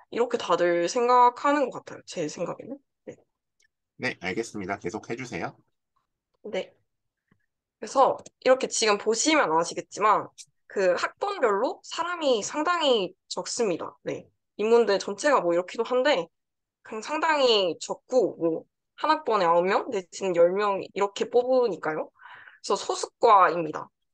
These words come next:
Speaker 1: 근데 다만 뭐 "아시아노 문명학부가 몇 명이야?" 이렇게 누가 물어보면 이야기하기가 참 애매한 것이 저처럼 뭐 일반 전형으로 들어오게 되면 전공 예약생이라는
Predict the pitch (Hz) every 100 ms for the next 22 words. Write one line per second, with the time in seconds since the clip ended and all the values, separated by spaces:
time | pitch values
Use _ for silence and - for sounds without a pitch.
0 | _ _ 214 208 226 240 302 208 139 -
1 | 165 180 226 - 349 294 247 214 208 196
2 | - 180 180 180 170 180 220 311 311 196
3 | 254 254 262 185 175 175 165 175 156 226
4 | 190 - - 208 277 277 262 247 220 -
5 | 339 330 302 254 190 214 262 262 220 175
6 | 170 - 180 143 _ _ _ - 220 -
7 | 254 240 220 - - 165 170 - 330 392
8 | 392 269 240 214 208 190 180 - _ _
9 | - 208 202 180 175 185 170 214 196 -
10 | - _ - 214 233 285 196 185 247 -
11 | - 240 185 - - 208 196 262